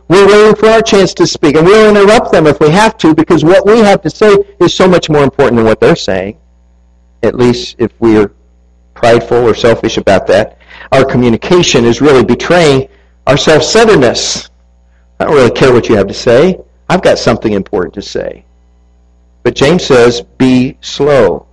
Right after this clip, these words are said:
to speak." You know, few people ever get into trouble saying too little.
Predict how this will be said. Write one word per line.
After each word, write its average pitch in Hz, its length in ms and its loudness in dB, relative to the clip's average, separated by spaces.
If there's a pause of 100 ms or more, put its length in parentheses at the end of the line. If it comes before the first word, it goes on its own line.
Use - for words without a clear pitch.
(460)
to 113 120 -4
speak." - 560 -8 (520)
You 131 80 -4
know, 123 60 0
few 139 180 -2
people 147 340 0
ever 127 160 2
get 131 160 2
into 123 180 -2
trouble 131 480 -2 (420)
saying 127 380 0
too 117 180 -6
little. 110 320 -2